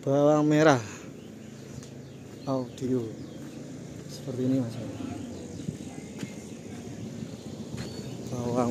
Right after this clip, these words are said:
merah. Oke, kita lanjut. Di sini ternyata A R D Audio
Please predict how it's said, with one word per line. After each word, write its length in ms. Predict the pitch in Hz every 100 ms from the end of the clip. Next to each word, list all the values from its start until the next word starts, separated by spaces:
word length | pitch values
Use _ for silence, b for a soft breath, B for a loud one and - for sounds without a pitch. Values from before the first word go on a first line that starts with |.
| 120
merah. 320 | 120 117 110 110 117 - - - - - - - - - 131 - - - - - - - - 160
Oke, 320 | 185 190 180
kita 160 | 185 180
lanjut. 400 | 165 139 123 120
Di 140 | 151
sini 400 | - 175 175 185
ternyata 720 | 175 170 170 160 - 175 170 -
A 240 | 170 170 165
R 320 | 175 175 147
D 320 | 165 160 165
Audio 720 | 165 147 143 131 135 156 120